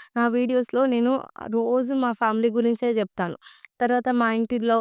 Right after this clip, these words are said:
ఎట్లా ఎట్లా ఉంటదనేది చూపిస్తాను. నేను చేసే పనులన్నీ చూపిస్తాను. ఇది నాకు సంబంధించిన వాటిలో వేరే వాళ్ళని ఇన్వాల్వ్ చేస్తూ మనం అయితే చెయ్యలేం కదా. నాకైతే కొంచెం ఇలా లింకులు పెట్టినప్పుడు బాధ అనిపించింది. కష్టపడి వీడియోస్ నేను చేసుకునేది నేను.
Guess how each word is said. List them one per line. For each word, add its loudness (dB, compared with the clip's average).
ఎట్లా -2
ఎట్లా -2
ఉంటదనేది 0
చూపిస్తాను. -2
నేను 0
చేసే 0
పనులన్నీ 0
చూపిస్తాను. -4
ఇది -4
నాకు 0
సంబంధించిన -2
వాటిలో 0
వేరే 2
వాళ్ళని 2
ఇన్వాల్వ్ 0
చేస్తూ -4
మనం 0
అయితే -4
చెయ్యలేం -2
కదా. -4
నాకైతే 0
కొంచెం 0
ఇలా 0
లింకులు 0
పెట్టినప్పుడు 0
బాధ 2
అనిపించింది. -4
కష్టపడి 0
వీడియోస్ 0
నేను -2
చేసుకునేది -2
నేను. -2